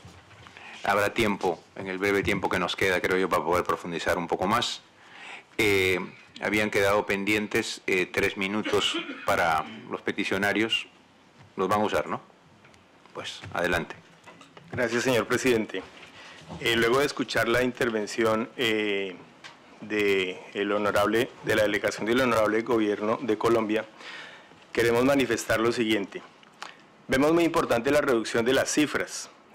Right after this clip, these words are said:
Speaker 2: en términos de amenazas y asesinatos, pero el hecho de que solamente ocurra uno y de que sucedan hechos como los de la semana pasada, donde en cuatro departamentos de Colombia se restringió la libre movilidad de pobladores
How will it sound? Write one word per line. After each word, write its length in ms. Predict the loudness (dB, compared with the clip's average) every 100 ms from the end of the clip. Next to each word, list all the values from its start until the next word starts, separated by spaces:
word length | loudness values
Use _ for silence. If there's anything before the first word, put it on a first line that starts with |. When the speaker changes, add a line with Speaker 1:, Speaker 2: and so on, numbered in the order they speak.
| -6
Speaker 2:
en 180 | -4 -2
términos 480 | -2 0 2 2
de 100 | 2
amenazas 800 | 2 0 -2 -2 0 0 -2 -6 -4
y 80 | -6
asesinatos, 720 | -6 -8 -6 -6 -8 -14 -16 -18 -18 -16 -18 -16 -4
pero 220 | 0 2
el 80 | 2
hecho 200 | 2 2
de 140 | 2
que 140 | 0
solamente 500 | 2 2 4 2 0
ocurra 320 | -2 0 2 2
uno 320 | 2 -2 -8 -18 -20 -20 -20 -4
y 100 | 0
de 120 | 0
que 140 | 0
sucedan 400 | -2 0 2 2
hechos 300 | 2 0 -2 0
como 200 | 2 2
los 120 | 2
de 80 | 2
la 120 | 0
semana 400 | -2 -2 0 2
pasada, 520 | 0 2 2 0 -4 -16 -12 -12 -14 -12
donde 380 | -2 2 2 2
en 100 | 0
cuatro 460 | 0 2 2 2
departamentos 580 | 0 0 0 0 -2 -2
de 100 | -2
Colombia 460 | 0 2 2 0 -4 -8 -20 -20 -10
se 320 | 0 0 0
restringió 840 | 0 0 0 -2 -4 -4 0 2 4
la 180 | 4 4
libre 380 | 4 4 4
movilidad 600 | 2 4 2 0 2 2
de 140 | 2 -2
pobladores 840 | 0 2 4 4 4 0 -4 -12